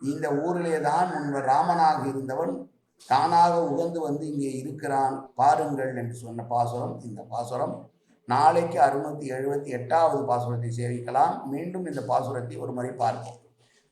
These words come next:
"பந்தனைந்த மெல்விரலால் சீதைக்காகி பகலவன் மீது இயங்காத இலங்கை வேந்தன் அந்தமில் தின்கரம் சரங்கள் புரண்டு வீடு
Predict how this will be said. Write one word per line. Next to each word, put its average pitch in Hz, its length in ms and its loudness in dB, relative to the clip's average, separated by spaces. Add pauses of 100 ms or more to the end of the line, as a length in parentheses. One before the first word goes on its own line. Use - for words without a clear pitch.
"பந்தனைந்த 185 680 -2
மெல்விரலால் 160 720 2
சீதைக்காகி 147 920 -4
பகலவன் 180 580 -2
மீது 170 340 -6 (120)
இயங்காத 156 680 2
இலங்கை 143 460 -4
வேந்தன் 123 800 -4 (340)
அந்தமில் 202 640 -2
தின்கரம் 180 540 0
சரங்கள் 175 600 0
புரண்டு 147 380 -4 (200)
வீடு 170 400 -6